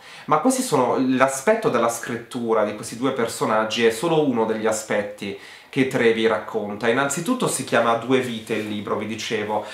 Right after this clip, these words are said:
però a livello narrativo sono tre in verità. Due vite ricordate, quindi Rocco Carbone e Pia Pera, ma in realtà la terza è effettiv-, è naturalmente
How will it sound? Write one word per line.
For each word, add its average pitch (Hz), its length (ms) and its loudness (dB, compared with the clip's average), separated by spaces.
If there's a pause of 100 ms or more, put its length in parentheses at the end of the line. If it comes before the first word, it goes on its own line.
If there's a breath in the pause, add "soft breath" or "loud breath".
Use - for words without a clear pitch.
(160 loud breath)
però 185 260 6
a 143 120 2
livello 156 380 2
narrativo 151 680 0
sono 107 280 -2
tre - 460 2
in 113 160 -8
verità. 107 480 0 (240 loud breath)
Due 190 320 4
vite 135 300 0
ricordate, 110 960 2
quindi 113 220 -2
Rocco 131 300 4
Carbone 120 540 2
e 107 40 0
Pia 139 180 0
Pera, 120 340 4
ma 113 100 0
in 107 60 0
realtà 110 320 4
la 135 160 4
terza 107 640 2
è 120 240 0
effettiv-, 113 420 -4
è 120 140 4
naturalmente 110 1120 0